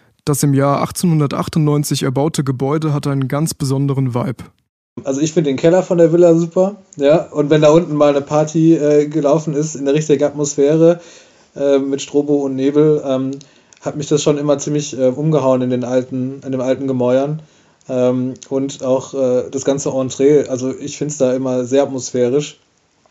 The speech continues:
Speaker 2: Beim Aufnehmen, muss ich gestehen, war es auch einfach wegen den Lüftbedingungen in Corona und so teilweise einfach kalt und auch irgendwann anstrengend, aber ich glaub, das ist bei so einer Arbeit auch einfach Teil davon.
Speaker 1: Ein Jahr nach Beginn der Pandemie verspürt Vincenzo große Sehnsucht nach Live-Musik.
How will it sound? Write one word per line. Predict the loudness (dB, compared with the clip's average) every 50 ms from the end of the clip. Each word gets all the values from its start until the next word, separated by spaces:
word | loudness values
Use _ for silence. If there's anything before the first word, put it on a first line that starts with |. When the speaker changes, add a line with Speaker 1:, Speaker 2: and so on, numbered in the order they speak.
| _ _ _ _ _ _ _
Speaker 2:
Beim | 0 0 2
Aufnehmen, | 4 4 4 4 4 4 4 4 6 4 4 4
muss | 2 2 0
ich | 0
gestehen, | -4 -6 -4 0 2 2 4 4 2 2
war | 4 4 4 4
es | 2 2
auch | 0 0 2
einfach | 0 0 2 0 0 2
wegen | 2 2 2 2
den | 0 2 2
Lüftbedingungen | 2 0 0 -6 -6 -4 0 0 2 2 2 2 0 0 -4 -6
in | -4 -6 -2
Corona | 0 2 4 4 4 4 4 2
und | 2 0
so | -2 -4
teilweise | 0 2 2 4 4 4 4 4
einfach | 2 2 0 -2 -2
kalt | 0 2 4 4 4 2 0 -12 _
und | -8 -6 -6 -6 -8 -10 -16 _ _ _
auch | 0 2 2 2 0 -4 -20 _ _ _ -2
irgendwann | -2 0 2 0 0 0
anstrengend, | -2 -2 -2 -2 0 2 2 2 2 -2 -6 -10 _ _ -20 _ _ _ _ _ -4
aber | -2 2 4 4 2
ich | 2 2
glaub, | 2 2 2 2 2
das | -2 -4 -4 -4 -8
ist | -10 -10 -2 -2
bei | -2 -2
so | 0
einer | -4 -4 -4
Arbeit | -4 -4 -4 -2 -4 -4 -4
auch | -10 -12 -10
einfach | -10 -10 -8 -10 -10 -10 -12 _ _ _
Teil | -14 -12 -10 -10
davon. | -10 -10 -12 -14 -16 -16 -18 -20 _ _ _ _ _ _ _ _ _
Speaker 1:
Ein | -4 -2 0 0
Jahr | 2 0 0
nach | 0 -2 -2 -4
Beginn | -6 -10 -4 -2 0 0 0
der | 0 0
Pandemie | 0 -2 -2 0 0 -2 -2 0 0 0 -2
verspürt | -2 -4 -6 -6 -6 _ -6 -6 -6 -4 -4
Vincenzo | -4 -4 -2 -2 -2 -4 -4 -4 -4 -4 -4
große | -6 -6 -6 -4 -4 -4 -2 -4 -6
Sehnsucht | -4 -2 -2 0 0 -2 -2 -4 -6 -6 -6
nach | -8 -6 -4
Live-Musik. | -4 -4 -4 -4 -6 -6 -8 -6 -6 -6 -8 -10 -10 -16 _